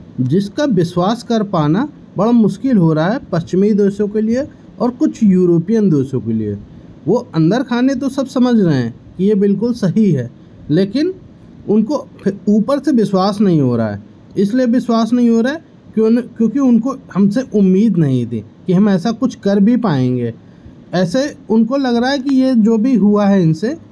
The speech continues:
ये कभी तुक्के में हुआ होगा, बार-बार चीज़ें नहीं हो सकती हैं। द-, आइए दोस्तों, समझाते हैं कि खबर पूरी है क्या। दरअसल, वित्त मंत्री निर्मला सीतारमण जी ने एक, अ,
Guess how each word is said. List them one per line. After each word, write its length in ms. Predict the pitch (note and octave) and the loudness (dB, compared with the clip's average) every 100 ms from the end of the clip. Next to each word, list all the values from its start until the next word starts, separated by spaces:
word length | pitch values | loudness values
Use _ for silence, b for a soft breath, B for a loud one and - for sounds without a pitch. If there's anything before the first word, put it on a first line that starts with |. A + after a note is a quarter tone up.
| - | -4
ये 120 | G#3+ | -2
कभी 220 | B3+ B3+ D4 | 0 0 0
तुक्के 460 | - A#3+ - C#4 | 0 -2 -2 0
में 180 | C4+ A3 | 2 4
हुआ 220 | E3+ E3 | 4 2
होगा, 460 | C3+ B2+ A#2+ A#2 A#2 - - A#2+ | 2 0 0 -4 -6 -10 -14 -4
बार-बार 460 | F#3 A#3 A#3+ C4 | -2 0 0 0
चीज़ें 320 | - A3+ G#3+ A#3+ | 0 0 2 2
नहीं 280 | G#3 G#3+ | 4 4
हो 120 | F#3 B2+ | 2 0
सकती 420 | B2+ C3 C3 B2+ | -4 -4 -2 -2
हैं। 140 | A2+ - B B - | -2 -8 B B -8
द-, 60 | - | -2
आइए 260 | A3+ C#4+ D#4+ | 0 2 2
दोस्तों, 340 | D4 - D4 | 0 -2 -4
समझाते 540 | C#4 A#3+ F#3+ E3+ F3 | 0 2 2 0 0
हैं 240 | A3 G#3 A3+ | 0 0 -2
कि 240 | C#4 D#4+ - B - | -4 -6 -8 B -8
खबर 260 | - A3+ C4 | -2 0 0
पूरी 340 | A3+ B3+ C4+ - | 0 0 0 0
है 200 | E3+ F3+ | 0 0
क्या। 280 | A#2 A#2+ A2+ - B B - | 0 -2 -4 -10 B B -8
दरअसल, 380 | D3+ G3+ G3+ D4 | -2 -2 -2 0
वित्त 320 | G3+ G#3+ A3+ | 2 0 0
मंत्री 540 | A#3 F3 D3 D3 G3 D#4 - - - - - - F#3 | 0 0 0 0 -2 -4 -10 -20 -20 -20 -20 -6 0
निर्मला 500 | F#3+ G3+ G3+ G#3+ C4 | 2 2 2 0 0
सीतारमण 680 | A#3+ E3 E3+ D#3 D3 C#3+ C3 | -2 -2 0 0 0 2 2
जी 180 | C3 | 2
ने 240 | C#3+ C#4 F#4+ - - B3+ | 0 -2 -4 -12 -8 -8
एक, 200 | - E4 | -4 -4
अ, 160 | E4 | -4